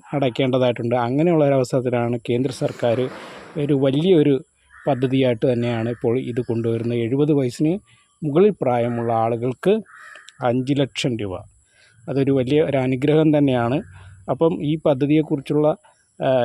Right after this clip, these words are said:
രജിസ്ട്രേഷനും കാര്യങ്ങളൊക്കെ ആയിട്ട് ബന്ധപ്പെട്ടുള്ള വീഡിയോ നമ്മൾ തുടർന്ന് വരുന്നതായിരിക്കും. അപ്പോൾ ആ സമയത്ത്, ആ, അത് നിങ്ങൾക്ക് ഉപകാരപ്പെടാൻ വേണ്ടി നിങ്ങൾ ഇപ്പോൾ തന്നെ ഈ ചാനൽ സബ്സ്ക്രൈബ്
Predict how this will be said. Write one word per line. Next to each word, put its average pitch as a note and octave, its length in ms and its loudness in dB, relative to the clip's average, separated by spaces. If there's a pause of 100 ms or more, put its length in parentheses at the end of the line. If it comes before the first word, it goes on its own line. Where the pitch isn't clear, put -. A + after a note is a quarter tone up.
(220)
രജിസ്ട്രേഷനും D3 720 0
കാര്യങ്ങളൊക്കെ C3 500 0
ആയിട്ട് C3 180 0
ബന്ധപ്പെട്ടുള്ള C3 580 -2
വീഡിയോ B2 460 0
നമ്മൾ C3 260 0
തുടർന്ന് B2+ 400 -4
വരുന്നതായിരിക്കും. A#2+ 800 -2 (580)
അപ്പോൾ F3 180 -2
ആ E3+ 60 4
സമയത്ത്, D#3 540 2 (480)
ആ, C#3+ 80 0 (200)
അത് C#3 200 -2 (420)
നിങ്ങൾക്ക് C#3 340 -2
ഉപകാരപ്പെടാൻ C3+ 680 0
വേണ്ടി C3 240 -4
നിങ്ങൾ C3+ 220 -2
ഇപ്പോൾ B2+ 240 -2
തന്നെ C3 280 -2
ഈ B2+ 120 -4 (100)
ചാനൽ C3 360 -4
സബ്സ്ക്രൈബ് D3+ 560 -4